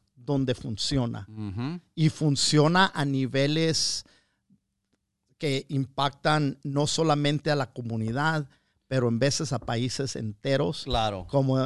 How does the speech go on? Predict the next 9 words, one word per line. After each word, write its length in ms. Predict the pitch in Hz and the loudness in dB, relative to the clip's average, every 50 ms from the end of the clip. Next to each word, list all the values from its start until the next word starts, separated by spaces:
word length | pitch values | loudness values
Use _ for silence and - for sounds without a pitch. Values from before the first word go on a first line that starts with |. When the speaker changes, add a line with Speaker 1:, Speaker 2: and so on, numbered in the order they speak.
| - - | 0 -2
Speaker 1:
en, 200 | 143 131 123 123 | -2 0 0 0
en 340 | 127 127 - - 135 123 123 | -2 -2 -4 -4 -2 -2 -2
el 120 | 113 - | -4 -2
caso 340 | - 143 135 - - 156 143 | 0 0 0 2 2 0 0
de 80 | 127 123 | 2 2
Nelson 400 | 127 131 135 131 - - 135 131 | 2 2 2 0 0 -2 -2 -2
Mandela 560 | 117 113 120 120 151 170 170 175 170 160 - | -2 -2 0 2 4 4 4 4 0 -2 -4
con 340 | - 127 123 127 139 208 - _ - | -4 -2 -2 -2 -2 -4 -10 _ -16
Sudáfrica, 1080 | - - - 139 131 127 131 - _ - 123 113 - - 131 113 - - 131 120 107 | -12 -6 -4 -2 -2 -4 -4 -8 _ -4 -4 -2 -2 -4 -10 -10 -8 -10 -12 -12 -12